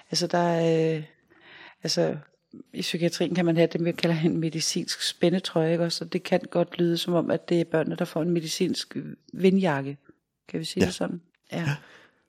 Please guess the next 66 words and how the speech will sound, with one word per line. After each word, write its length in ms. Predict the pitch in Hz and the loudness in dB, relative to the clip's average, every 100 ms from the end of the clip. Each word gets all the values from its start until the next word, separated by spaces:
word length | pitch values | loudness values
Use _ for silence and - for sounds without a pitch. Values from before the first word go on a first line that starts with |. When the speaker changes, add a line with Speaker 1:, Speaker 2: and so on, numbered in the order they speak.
| - | 2
Speaker 2:
Og, 160 | 107 | 6
og, 120 | 104 95 101 | 6 4 0
og, 80 | 85 - | -2 0
og 120 | 87 | 4
det, 220 | 92 90 - - - | 4 2 -2 -16 -4
det 120 | 98 | 2
gør 120 | 92 92 | 6 6
vi 100 | 104 | 6
desværre 320 | 95 92 87 | 4 6 6
nogle 160 | 87 87 | 4 2
gange, 200 | 80 87 | 4 6
netop 280 | 92 104 | 6 6
fordi 220 | - 82 76 | 2 -8 -8
vi 120 | - | -6
kører 260 | - 71 | 0 2
dem 120 | 71 - | 2 0
ind, 160 | 90 - - | -2 -2 -6
og 120 | - | -4
han 120 | - | -2
er 60 | - | -2
sort 260 | - - | -2 -2
i 40 | - | -4
øjnene, 320 | - 76 - | -6 -8 -8
ikke? 180 | 110 - | -8 -2
Så 100 | 90 82 - | 0 0 0
er 80 | |
der 80 | 78 | 0
en 80 | 78 | 0
psykiater, 420 | - - 71 - | -2 -2 -2 0
der 80 | 80 | -2
ikke 120 | 82 | 2
ved, 120 | 85 | 2
hvad 100 | - | 2
han 120 | 78 80 | 2 2
ellers 220 | 87 - | 2 0
skal 160 | - 73 | -4 -2
gøre. 240 | - - - _ | -2 -4 -10 _
Så 100 | - | -2
Speaker 1:
Ja. 60 | 85 | 0
Speaker 2:
bruger 140 | 87 | 2
han 120 | 80 78 | 2 2
det 80 | |
værktøj, 320 | 76 82 - 76 | 2 0 0 2
han 160 | 98 | 2
har 140 | 95 - | 2 -2
i 60 | |
værktøjskassen. 640 | - - 82 - - - - - | -6 -6 -8 -6 -8 -10 -18 -12
Speaker 1:
Og 100 | 160 | -6
det 140 | 170 156 | -2 -2
er 60 | 147 | 0
Speaker 2:
Og 80 | 104 | 2
så 80 | 113 | 6
Speaker 1:
medicin. 20 | |
Speaker 2:
får 120 | 117 92 | 8 8
vi 80 | 85 | 6
ikke 120 | - | 6
så 80 | 90 | 4
mange 220 | 82 85 | 4 4
møbelkaster, 600 | 90 - 80 87 - 80 | 4 0 -4 -6 -4 -6
så 140 | 85 | -6
synes 260 | 85 92 82 | -4 -4 -4
vi, 60 | 82 | -4
det 140 | - | -2
bliver 120 | 80 | -2
bedre. 300 | 73 - - 87 _ - | -2 -4 -6 -10 _ -8
Speaker 1:
Ja. 140 | 165 | -4